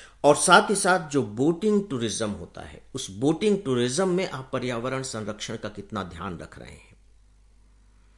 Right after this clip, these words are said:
इसके आधार पर आपको ब्लू फ्लैग सर्टिफिकेशन दिया जाता है। अब ये जो निर्धारण करते हैं कि कौन लोग इस बात का निर्धारण करते हैं कि इन्हें सर्टिफिकेशन दिया जाए या नहीं दिया जाए,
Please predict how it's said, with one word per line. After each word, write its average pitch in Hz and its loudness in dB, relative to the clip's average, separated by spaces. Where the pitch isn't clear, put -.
इसके 196 4
आधार 117 4
पर 98 -2
आपको 117 -2
ब्लू 170 2
फ्लैग 131 -2
सर्टिफिकेशन 117 -6
दिया 98 -8
जाता - -16
है। - -16
अब 170 4
ये 196 6
जो 196 6
निर्धारण 139 2
करते 151 -2
हैं 135 -4
कि 135 -4
कौन 196 4
लोग 165 6
इस 127 -6
बात - 2
का 135 0
निर्धारण 113 0
करते 135 -2
हैं 131 -4
कि 123 -6
इन्हें 117 -4
सर्टिफिकेशन 107 -6
दिया 101 -4
जाए 98 -4
या 95 -4
नहीं 92 -6
दिया 107 -4
जाए, 101 -6